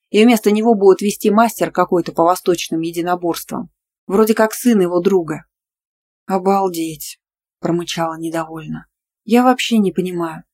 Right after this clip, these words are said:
зачем экономистам физкультура? Чтоб держали себя в тонусе, весело подбодрила подруга. «Угу.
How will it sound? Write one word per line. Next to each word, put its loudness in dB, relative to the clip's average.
зачем 6
экономистам 0
физкультура? -4
Чтоб 0
держали 4
себя 0
в -8
тонусе, -2
весело -2
подбодрила -4
подруга. -10
«Угу. 2